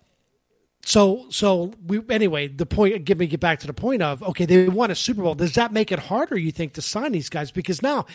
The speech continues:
it's not like you came super close to winning a Super Bowl and, and you sort of play the old, like, "Hey, let's get the band back together. We're so close. We can win this whole thing."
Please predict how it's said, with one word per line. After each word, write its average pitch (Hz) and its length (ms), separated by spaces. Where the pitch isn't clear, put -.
it's 202 200
not 320 160
like 247 180
you 202 80
came 196 240
super 202 320
close 175 300
to 165 80
winning 160 200
a 135 60
Super 170 260
Bowl 147 220
and, 180 120
and 214 260
you 180 60
sort 202 240
of 165 120
play 185 180
the 170 140
old, 160 120
like, 160 180
"Hey, 226 180
let's 202 220
get - 160
the 185 60
band 202 320
back 196 200
together. 202 360
We're 202 140
so 220 320
close. 208 320
We 196 80
can 185 160
win 202 140
this 202 160
whole 196 160
thing." 202 320